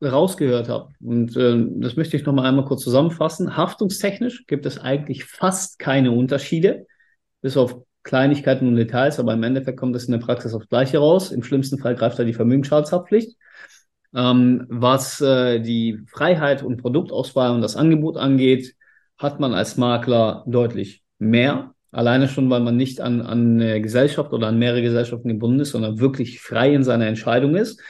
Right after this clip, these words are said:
und auch nicht weisungsgebunden ist. Was die Interessen der Kundenvertretung, äh, angeht, hatten wir auch ganz, ganz eindeutig geklärt, dass der Makler deutlich im Sinne des Kunden handeln kann, während der Vertreter und Vertriebler in seiner Handlungsfreiheit, ähm,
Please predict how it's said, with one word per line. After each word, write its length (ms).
und 160
auch 120
nicht 220
weisungsgebunden 840
ist. 240
Was 180
die 100
Interessen 440
der 140
Kundenvertretung, 880
äh, 260
angeht, 380
hatten 180
wir 120
auch 260
ganz, 260
ganz 200
eindeutig 460
geklärt, 480
dass 180
der 100
Makler 400
deutlich 600
im 140
Sinne 280
des 180
Kunden 420
handeln 300
kann, 400
während 420
der 180
Vertreter 400
und 100
Vertriebler 600
in 100
seiner 280
Handlungsfreiheit, 920
ähm, 440